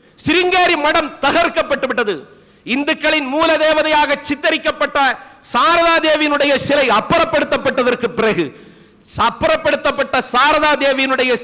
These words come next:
சிலையை மீண்டும் அதிலேயே பிரதிஷ்டை செய்யவும், நிர்மாணம் செய்யவும், கோவில் குடமுழக்கு செய்யவும் வாரி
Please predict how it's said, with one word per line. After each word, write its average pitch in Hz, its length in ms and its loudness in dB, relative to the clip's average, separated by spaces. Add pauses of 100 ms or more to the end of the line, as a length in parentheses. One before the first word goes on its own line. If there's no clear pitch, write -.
சிலையை 240 400 2 (520)
மீண்டும் 359 560 0 (140)
அதிலேயே 302 440 2 (140)
பிரதிஷ்டை 285 480 -2 (140)
செய்யவும், 214 400 0 (400)
நிர்மாணம் 359 580 0
செய்யவும், 240 380 0 (340)
கோவில் 294 480 2
குடமுழக்கு 320 600 0
செய்யவும் 254 380 0 (320)
வாரி 302 380 2